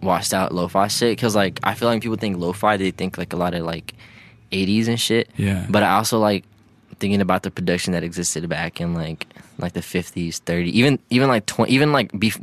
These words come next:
Speaker 1: like, when recording barely started.
Speaker 2: Yeah.
Speaker 1: You know, like, the first e-, ever recorded album, like, was, like, it was just cr-, like, I don't know, like, I don't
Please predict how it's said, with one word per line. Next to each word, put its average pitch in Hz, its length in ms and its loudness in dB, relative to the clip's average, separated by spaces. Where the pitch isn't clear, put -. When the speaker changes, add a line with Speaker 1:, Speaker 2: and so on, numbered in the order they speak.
Speaker 1:
like, 104 220 4
when 95 140 4
recording 92 580 2
barely 90 300 0
started. - 480 -2
Speaker 2:
Yeah. 104 460 0
Speaker 1:
You 101 120 2
know, 95 120 4
like, 90 160 2
the 95 80 0
first 113 400 2
e-, 92 100 0
ever 104 200 2
recorded 98 460 2
album, 87 380 0
like, 82 160 -8
was, 85 180 -6
like, 90 320 -8
it 113 40 2
was 110 100 2
just 98 200 -2
cr-, - 200 -10
like, 104 180 2
I 101 120 4
don't 123 80 4
know, 120 100 4
like, 98 260 2
I 107 120 2
don't 104 120 2